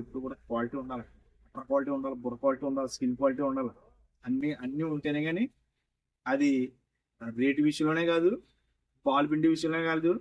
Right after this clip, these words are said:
రేపు పొద్దున్న తీసేద్దామన్నా సరే రీసే వాల్యూ కూడా ఉంటుందండి. ఎప్పుడు కూడా ఇదిగోండి క్వాలిటీ, వీ షేప్, బ్లాక్, రొమ్ము స్టైల్,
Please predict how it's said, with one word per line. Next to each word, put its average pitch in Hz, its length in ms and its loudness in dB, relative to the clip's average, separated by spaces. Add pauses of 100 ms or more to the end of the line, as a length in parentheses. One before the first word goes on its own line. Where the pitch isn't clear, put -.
(400)
రేపు 147 180 0
పొద్దున్న 165 320 0
తీసేద్దామన్నా 165 680 2
సరే 170 160 8 (240)
రీసే 147 380 0
వాల్యూ 165 300 4
కూడా 170 180 4
ఉంటుందండి. 131 360 -6 (460)
ఎప్పుడు 165 260 0
కూడా 170 160 6 (160)
ఇదిగోండి 151 300 -6 (680)
క్వాలిటీ, 147 320 2 (1500)
వీ 147 80 2 (120)
షేప్, 147 220 2 (300)
బ్లాక్, 147 380 10 (300)
రొమ్ము 143 260 0
స్టైల్, 151 280 4